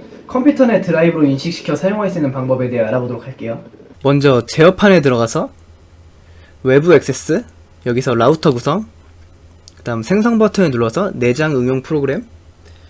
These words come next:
여기서 웹 디에이브이를 선택해주세요. 그리고 적용 버튼을 누르고 저장 버튼을 눌러 라우터 구성을 저장해주세요.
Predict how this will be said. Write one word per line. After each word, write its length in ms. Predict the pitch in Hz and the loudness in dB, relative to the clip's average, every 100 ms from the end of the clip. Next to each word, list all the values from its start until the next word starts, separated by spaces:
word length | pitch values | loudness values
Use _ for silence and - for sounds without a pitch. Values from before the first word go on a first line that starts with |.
| _ - | _ -8
여기서 380 | 127 135 123 113 | -6 -2 -2 0
웹 340 | 135 180 - | 0 0 -4
디에이브이를 640 | - 147 160 160 135 127 | -2 4 6 4 2 -2
선택해주세요. 640 | 135 156 147 127 127 117 147 - - - - - - - - - _ - - _ - - - - - | -2 -8 -8 -10 -8 -10 -10 -18 -20 -20 -20 -20 -20 -20 -20 -20 _ -20 -20 _ -20 -20 -20 -20 -10
그리고 260 | 135 127 | -4 -4
적용 300 | - 135 147 | -2 -2 0
버튼을 360 | 139 139 127 110 | -2 -2 -8 -6
누르고 360 | 113 123 185 - - - - - - - - - | -6 -6 -8 -10 -20 -20 -20 -20 -20 -20 -20 -16
저장 300 | - 151 196 | 0 4 6
버튼을 420 | 196 190 180 165 | 4 2 0 0
눌러 300 | 131 123 120 | 2 2 2
라우터 400 | 120 135 156 175 | 4 4 4 4
구성을 280 | 143 139 120 | 4 4 -4
저장해주세요. 580 | 113 123 123 107 107 | -4 -2 -2 -2 -6